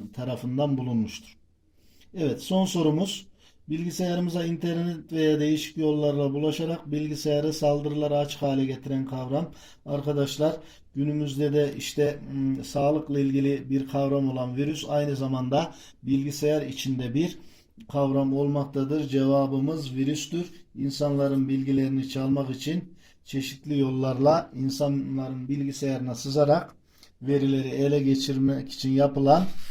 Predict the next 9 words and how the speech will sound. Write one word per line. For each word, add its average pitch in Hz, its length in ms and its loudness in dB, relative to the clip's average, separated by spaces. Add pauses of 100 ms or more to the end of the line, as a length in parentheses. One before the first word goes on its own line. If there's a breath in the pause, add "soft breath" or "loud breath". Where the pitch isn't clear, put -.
(240 loud breath)
işleme 131 500 -4
biz 147 280 -2
virüs 139 440 2
diyoruz. 120 460 0 (1300)
Evet, 160 300 0 (300)
son 185 260 2
soru 156 320 2
tipimiz 147 420 2
olan 156 360 6